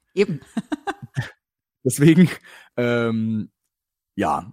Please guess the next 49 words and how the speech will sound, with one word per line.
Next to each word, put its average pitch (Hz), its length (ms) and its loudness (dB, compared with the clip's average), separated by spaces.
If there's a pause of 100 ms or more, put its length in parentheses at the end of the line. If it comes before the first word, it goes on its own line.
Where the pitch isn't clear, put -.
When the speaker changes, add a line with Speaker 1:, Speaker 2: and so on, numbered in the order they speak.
(140)
Speaker 2:
deswegen, 85 460 -10
also 87 180 -8
die, 85 260 -8
die 85 120 -6
agra 104 220 -6
ist - 100 -12
für 92 80 -8
uns 95 160 -8
etwas, 95 280 -10
wo 92 120 -8
wir 87 100 -6
auch - 100 -12
auf 95 120 -14
jeden 95 160 -6
Fall 92 100 -10
die 92 80 -10
nächsten 90 720 -8
zehn 87 240 -6
Jahre 90 240 -4
bleiben 87 280 -8
können, 82 180 -10
ohne 85 220 -8
dass 80 140 -12
es 95 100 -14
langweilig 85 460 -10
wird 87 280 -12
und 92 160 -8
können 92 140 -4
uns 92 100 -6
immer 92 140 -2
noch - 140 -4
ausbreiten 92 600 -6
und 85 140 -6
ausprobieren 87 580 -6
und 80 120 -6
neue 85 200 -6
Dinge 87 260 -6
mit 87 180 -8
einfließen 90 440 -8
lassen. 85 240 -10
Also 78 140 -10
da 78 140 -10
ist - 140 -14
genug 85 300 -8
Potenzial 78 540 -12
vorhanden. - 460 -14 (680)
Speaker 1:
Genau, 175 300 -12
und 220 320 -2
es 151 120 -10